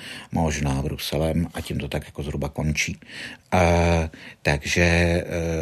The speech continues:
asi to nebyl nějaký poku-, nebo pro-, asi jim příliš nezáleželo o tom, eh, na tom, eh, co, eh, jako píšou Hospodářské noviny. Eh,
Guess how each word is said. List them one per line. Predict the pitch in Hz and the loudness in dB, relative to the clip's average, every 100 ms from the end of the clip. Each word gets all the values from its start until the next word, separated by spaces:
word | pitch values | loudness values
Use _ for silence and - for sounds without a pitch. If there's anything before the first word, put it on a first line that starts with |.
| 82 - - - _ _ - _ _ _ _ - - - _ - | -2 -2 -6 -8 _ _ -20 _ _ _ _ -20 -20 -20 _ -6
asi | - - 95 | -4 0 0
to | - 90 | 2 2
nebyl | 80 78 82 | 2 2 2
nějaký | 85 82 78 76 85 85 82 82 - - - - | 2 2 0 -4 -4 -2 -2 -4 -8 -16 -16 -10
poku-, | 82 - - - - 85 57 | -10 -10 -18 -12 -2 -2 0
nebo | 87 85 78 - - - - _ - - | 2 2 2 0 -8 -18 -20 _ -20 -20
pro-, | - 98 98 - - - | 0 2 2 -2 -20 -8
asi | - - 101 | -4 4 6
jim | 95 82 | 6 4
příliš | - 92 101 | 2 4 4
nezáleželo | 90 90 87 87 82 90 87 - | 4 4 4 4 4 4 4 0
o | - | -4
tom, | - 87 87 85 - | 0 2 2 0 -4
eh, | - 67 76 - | -8 -8 -8 -8
na | 82 78 | -6 -4
tom, | - 85 87 | 0 2 2
eh, | 85 78 - - - - | 2 -2 -6 -12 -14 -4
co, | - 104 90 87 - | 4 6 4 0 -6
eh, | 82 82 | -4 -4
jako | 80 - 87 | -6 -4 -4
píšou | 76 80 - | -2 -4 -2
Hospodářské | 82 82 - 80 - 85 | -2 -2 -2 0 0 0
noviny. | 78 87 98 - _ - - - | 4 6 4 2 _ -20 -14 -4
Eh, | 95 90 85 85 85 | 2 4 4 4 2